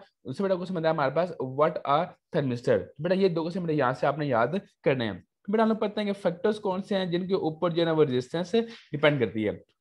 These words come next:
बेटा resistance depend upon two factors। बेटा एक हमारे पास है लेंथ, बेटा एक हमारे पास है एरिया। बेटा the resistance of a wire is directly proportional to the length। बेटा ये डायरेक्टली का साइन हमारे पास है,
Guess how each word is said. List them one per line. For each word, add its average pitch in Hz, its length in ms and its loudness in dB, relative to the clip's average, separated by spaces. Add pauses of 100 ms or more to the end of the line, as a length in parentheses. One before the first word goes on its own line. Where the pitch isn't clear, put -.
(100)
बेटा 208 240 4
resistance 180 640 -2
depend 180 460 -2
upon 175 400 -2
two 190 140 -2
factors। 117 360 0 (340)
बेटा 180 120 2 (180)
एक 214 180 6
हमारे 170 240 2 (100)
पास 180 280 0
है 185 160 4 (380)
लेंथ, 170 320 2 (420)
बेटा 165 320 -2
एक 185 100 0
हमारे 151 240 0
पास 151 280 0
है 208 100 2 (340)
एरिया। 143 300 4 (480)
बेटा 202 240 0 (580)
the 143 180 6
resistance 170 500 -2 (120)
of 156 120 -2
a 175 60 4 (240)
wire 208 280 2 (140)
is 156 100 0
directly 160 440 -2
proportional 196 220 -2
to 170 100 -2
the 190 140 2 (300)
length। 120 280 2 (160)
बेटा - 100 0
ये 233 100 2
डायरेक्टली 151 300 0
का 226 80 4
साइन 180 200 0
हमारे 151 200 0
पास 156 220 0
है, 214 100 -2